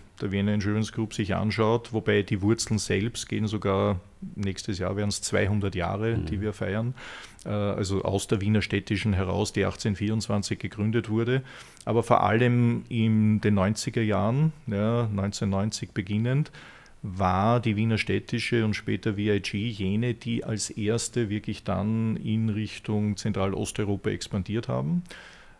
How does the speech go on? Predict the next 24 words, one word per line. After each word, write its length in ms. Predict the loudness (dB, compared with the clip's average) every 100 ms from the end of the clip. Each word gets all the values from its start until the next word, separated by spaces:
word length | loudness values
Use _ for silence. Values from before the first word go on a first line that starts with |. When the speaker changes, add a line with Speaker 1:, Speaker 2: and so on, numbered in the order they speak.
| -20 2
Speaker 1:
Und 240 | 6 6 6
von 260 | 4 2
Beginn 380 | 0 -2 0 2
an, 120 | 2
von 140 | 0 0
der 140 | 0
ersten 320 | 0 -2 -2
Minute, 680 | 0 0 -2 -2 0 0 -2 -4
hat 320 | -6 -6 -2
man 100 | -2
das 280 | -2 -4 -4
in 240 | -4 -2
der 180 | 0 0
Form 300 | 2 0 0
gemacht, 540 | 0 0 0 -2 -2
dass 160 | -4 0
man 260 | -2 -2
die 260 | -2 -4 -4 -8 -20 _ -20 -8
Identität 1120 | -6 -2 -2 -2 -8 -2 2 2 0 -6 -18 -20 -4
der 80 | -2
jeweiligen 440 | 0 0 0 0
Gesellschaften, 760 | -2 -2 -2 -4 -2 -2 -2 -4
die 120 | -2
man 360 | 0 2 0